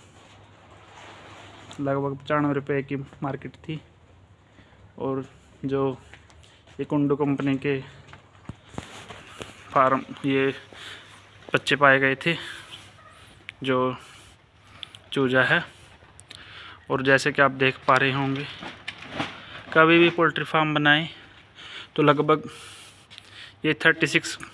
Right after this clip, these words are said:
की इसकी चौड़ाई है और लगभग दो सौ फीट की इसकी लंबाई है। इसी size में बनाए, क्योंकि इससे क्या होता है,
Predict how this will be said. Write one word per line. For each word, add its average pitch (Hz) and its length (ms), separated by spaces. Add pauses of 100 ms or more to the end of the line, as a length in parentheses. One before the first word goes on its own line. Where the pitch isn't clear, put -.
(160)
की 147 100
इसकी 143 360 (220)
चौड़ाई 135 380
है 165 180 (640)
और 143 140
लगभग 139 440 (840)
दो 143 140
सौ 143 320 (1600)
फीट 143 240
की 143 180
इसकी 139 260
लंबाई 127 480
है। 117 160 (100)
इसी 143 240
size 139 300
में 139 140
बनाए, 139 280 (520)
क्योंकि 160 280
इससे 160 240
क्या 156 140
होता 151 260
है, 156 180